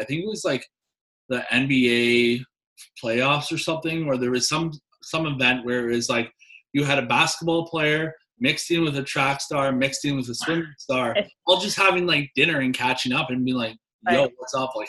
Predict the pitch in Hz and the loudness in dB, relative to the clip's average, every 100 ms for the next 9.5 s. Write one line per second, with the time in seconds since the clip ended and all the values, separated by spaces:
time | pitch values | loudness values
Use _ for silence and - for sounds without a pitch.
0 | - 120 127 139 - 180 185 - 131 117 | -6 -4 -2 -4 0 2 2 0 -4 0
1 | 110 104 101 110 131 131 110 104 113 110 | 0 -2 -8 -6 -4 -2 -4 -8 -6 -6
2 | 101 98 101 135 110 104 _ _ _ 165 | -6 -8 -6 -6 -6 -10 _ _ _ -10
3 | 151 117 - 123 123 120 113 113 - 104 | -6 -6 -4 -4 -2 -2 -4 -8 -8 -6
4 | 101 - 104 98 90 117 _ _ _ - | -6 -8 -10 -10 -10 -16 _ _ _ -12
5 | 160 - 151 151 147 143 147 - 160 - | -12 -12 -14 -12 -12 -14 -18 -16 -16 -14
6 | 147 147 151 147 _ _ - - _ _ | -16 -16 -18 -20 _ _ -16 -16 _ _
7 | 143 139 113 110 - 180 165 165 160 - | 2 4 2 0 0 2 4 2 0 -4
8 | - - 294 - 247 262 220 196 - 127 | -10 -2 0 4 4 4 2 -2 0 0
9 | 127 - 123 113 117 | 0 0 0 0 -2